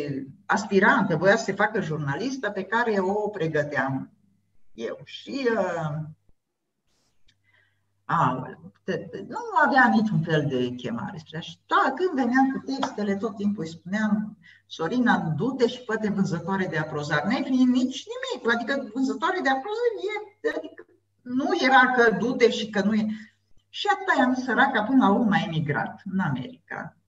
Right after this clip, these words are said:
E acum unde are o situație foarte, foarte bună, îmi trimite și acum mesaje că mulțumește, că... Deci, a, asta înseamnă, adică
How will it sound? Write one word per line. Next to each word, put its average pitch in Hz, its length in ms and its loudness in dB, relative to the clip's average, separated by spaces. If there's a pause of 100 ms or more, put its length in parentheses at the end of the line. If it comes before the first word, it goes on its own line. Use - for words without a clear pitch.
(480)
E 147 120 -4
acum 233 400 0
unde 214 220 4
are 202 180 6
o 190 40 4
situație 180 520 -2
foarte, 165 680 2
foarte 165 500 -4
bună, 220 200 2
îmi - 140 0
trimite 196 340 0
și 160 120 -4
acum 185 280 -4
mesaje 226 600 4
că 220 160 6
mulțumește, 220 960 2
că... 240 120 -4 (400)
Deci, 269 220 -4
a, - 200 2 (580)
asta 453 280 0
înseamnă, 254 460 2
adică 220 360 -2